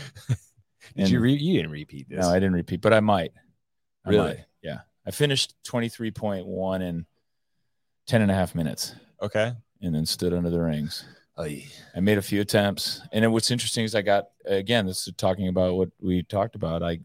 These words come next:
Speaker 2: I got muscle ups before the workout, like,
Speaker 1: Yeah.
Speaker 2: really comfortable muscle. I'm like, "Oh,
Speaker 1: Yeah.
Speaker 2: today's a good muscle up day." You know,
Speaker 1: Yeah.
Speaker 2: I, sixty years old, I have good days <laughs> and I have bad days.
Speaker 1: Yeah.
Speaker 2: And, but when I got to them,
Speaker 1: S-,
Speaker 2: but when I
Speaker 1: different,
Speaker 2: got to them after
Speaker 1: different workout.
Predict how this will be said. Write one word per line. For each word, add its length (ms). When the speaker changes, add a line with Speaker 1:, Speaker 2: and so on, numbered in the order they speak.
Speaker 2:
I 120
got 180
muscle 300
ups 100
before 380
the 180
workout, 400
like, 180
Speaker 1:
Yeah. 220
Speaker 2:
really 300
comfortable 480
muscle. 240
I'm 40
like, 160
"Oh, 60
Speaker 1:
Yeah. 100
Speaker 2:
today's 240
a 40
good 140
muscle 280
up 120
day." 180
You 120
know, 80
Speaker 1:
Yeah. 140
Speaker 2:
I, 120
sixty 300
years 200
old, 200
I 80
have 220
good 180
days 260
<laughs> 0
and 80
I 40
have 120
bad 260
days. 340
Speaker 1:
Yeah. 260
Speaker 2:
And, 100
but 140
when 160
I 80
got 280
to 100
them, 260
Speaker 1:
S-, 260
Speaker 2:
but 140
when 120
I 40
Speaker 1:
different, 60
Speaker 2:
got 160
to 60
them 140
after 140
Speaker 1:
different 240
workout. 480